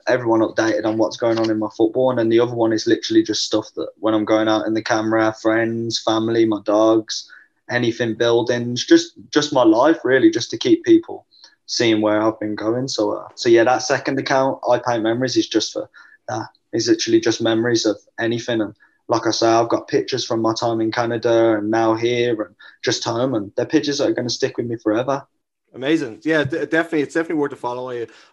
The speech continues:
Speaker 2: was flicking
Speaker 1: Yeah.
Speaker 2: through it there, uh, the other day, and it's, it's
Speaker 1: Oh,
Speaker 2: amazing. So it's,
Speaker 1: appreciate
Speaker 2: uh,
Speaker 1: it.
Speaker 2: uh,
Speaker 1: Appreciate
Speaker 2: at I Paint Memories, right?
Speaker 1: Yes, yes,
Speaker 2: Yeah.
Speaker 1: yes, yes.
Speaker 2: Yeah.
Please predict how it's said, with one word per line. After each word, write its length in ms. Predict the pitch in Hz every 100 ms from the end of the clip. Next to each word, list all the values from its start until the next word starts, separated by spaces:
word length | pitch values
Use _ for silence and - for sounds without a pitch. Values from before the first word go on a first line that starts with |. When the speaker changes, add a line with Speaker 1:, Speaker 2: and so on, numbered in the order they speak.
| 120
Speaker 2:
was 120 | 120
flicking 280 | - 135 127
Speaker 1:
Yeah. 80 | 120
Speaker 2:
through 120 | 120
it 80 | 120
there, 280 | 123 120 113
uh, 360 | 110 107 104 98
the 100 | 110
other 100 | 135
day, 240 | 110 110
and 100 | 101
it's, 180 | 101 -
it's 180 | - 110
Speaker 1:
Oh, 20 |
Speaker 2:
amazing. 340 | 104 113 110 113
So 180 | 135
it's, 140 | 127 113
Speaker 1:
appreciate 140 | 107
Speaker 2:
uh, 100 | - - - -
Speaker 1:
it. 40 |
Speaker 2:
uh, 120 | 123
Speaker 1:
Appreciate 260 | 127 156 143
Speaker 2:
at 80 | 117
I 240 | 151 147
Paint 420 | 143 - 135 131
Memories, 480 | 127 123 127 101 98
right? 240 | 101 151 156 _ _ _ _ -
Speaker 1:
Yes, 400 | 131 117 - -
yes, 300 | 117 - -
Speaker 2:
Yeah. 60 | 110
Speaker 1:
yes, 160 | -
yes. 200 | 104 -
Speaker 2:
Yeah. 120 | -